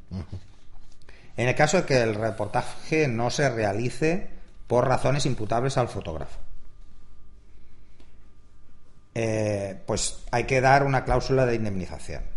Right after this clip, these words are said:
Speaker 1: Ujú.
Speaker 2: Pues deberán indemnizar a los novios como mínimo, como mínimo, todo el importe cobrado hasta la fecha.
Speaker 1: Ujú.
Speaker 2: Mínimo.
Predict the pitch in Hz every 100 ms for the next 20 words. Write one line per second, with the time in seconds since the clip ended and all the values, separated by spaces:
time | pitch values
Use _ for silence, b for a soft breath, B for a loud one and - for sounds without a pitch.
0 | - - - - 98 - - - - 98
1 | - - 90 98 101 113 120 120 123 120
2 | - - 135 147 - - b b b b
3 | - - 104 98 98 123 147 143 160 175
4 | - - 131 139 147 185 247 285 285 302
5 | - - - - - - 196 - 156 156
6 | 185 226 - - - - - - - -
7 | 185 214 190 165 - 180 180 202 135 139
8 | 165 175 135 107 - 107 - - - -
9 | - 104 95 92 - 120 156 143 95